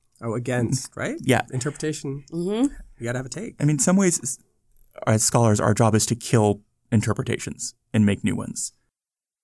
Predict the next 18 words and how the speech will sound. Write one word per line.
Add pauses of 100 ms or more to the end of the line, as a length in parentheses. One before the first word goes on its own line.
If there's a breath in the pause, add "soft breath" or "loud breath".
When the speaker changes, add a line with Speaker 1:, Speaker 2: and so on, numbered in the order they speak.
(140)
Speaker 3:
I
think
this
is
probably
the
last
question
we
have
time
for, (440)
but (100)
how
do
things
like (220)
language